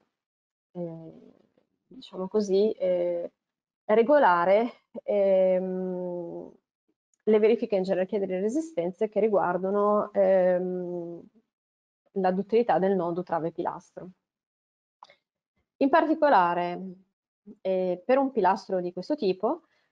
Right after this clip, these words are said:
eh, per una pilastrata di questo tipo, in una situazione del genere, le uniche modifiche che dobbiamo fare sono attivare il, ehm, lo, la spunta sul pilastro piano terra e assegnarlo a questa, questa parte.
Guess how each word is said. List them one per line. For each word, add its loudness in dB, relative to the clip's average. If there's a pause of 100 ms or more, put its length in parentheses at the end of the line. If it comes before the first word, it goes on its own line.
(300)
eh, 2
per 0
una 2
pilastrata 0
di -2
questo -4
tipo, 0
in -2
una 0
situazione -4
del -2
genere, 2
le 2
uniche 0
modifiche -2
che -10
dobbiamo -2
fare 2
sono -6 (260)
attivare 2 (180)
il, 0
ehm, -4 (100)
lo, 0
la -4
spunta -2
sul -20
pilastro -2
piano -6
terra -2 (840)
e 6
assegnarlo -2
a -4
questa, -6
questa -6
parte. 0